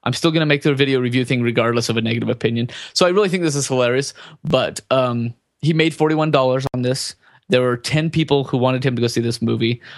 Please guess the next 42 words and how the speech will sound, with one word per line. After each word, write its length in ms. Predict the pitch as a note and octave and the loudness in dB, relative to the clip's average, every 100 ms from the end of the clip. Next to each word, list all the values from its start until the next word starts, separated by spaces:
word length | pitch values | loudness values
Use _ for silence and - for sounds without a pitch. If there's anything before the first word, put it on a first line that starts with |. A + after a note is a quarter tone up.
| C#3 - | -18 -2
Um, 400 | - A2 A2+ A2+ - D3 - | 0 2 0 -4 -6 -10 -2
what 160 | D3+ | 2
I, 80 | F3 - | 2 2
I 60 | D#3+ | 0
guess 180 | F#3 | 0
what 100 | E3+ | 2
I 60 | D#3 | 2
love 160 | C3 C3+ | 2 0
about 160 | C3 | 0
this 180 | B2 A#2+ | -2 -4
is 80 | A#2+ | -2
that 100 | B2 | -2
he's 160 | A#2+ B2+ | 0 0
already 400 | A#2+ A#2+ A2+ - | 0 0 -4 -6
created 400 | - B2+ A#2+ A2+ A#2 | -2 0 0 -2 -2
three 160 | A#2+ | 0
other 160 | A2+ A2+ | 0 0
pro-, 240 | - A#2 - | 0 -2 0
two 200 | - E3+ | 0 2
other 120 | C#3 | 2
projects, 540 | A#2+ A#2+ A#2 B2 C#3+ - | 0 0 0 -2 -2 -2
I 80 | D3 | 0
guess, 300 | D3+ E3 - - - | -2 -4 -10 -20 -8
and 260 | - B2 A#2 | -2 0 2
backed 280 | B2 A#2+ B2 | 0 0 -2
many 180 | A#2+ A#2 | -2 0
projects. 440 | A#2+ A2+ A#2+ - | 0 0 -4 -6
So 320 | - A2+ A#2 | -4 -2 -2
I 80 | A#2+ | -4
can 100 | A#2+ | -4
tell 140 | B2 A#2+ | -2 0
this 160 | A#2 | 0
is 120 | A#2 - | -2 -2
kind 180 | A#2 | -2
of 220 | A2 A2+ - | -2 -6 -8
a 80 | A#2 | -8
funny 320 | - A#2+ A#2 | -6 -2 0
bit, 260 | B2 C3 D#3+ | 2 0 0
but 240 | C3+ A#2 - - D3 - - | 0 -2 -4 -14 -14 -12 0
it's, 420 | C#3+ - - - | 0 0 -4 -2
it's 180 | E3 - | 0 2
just, 300 | G3+ - - | 0 0 -6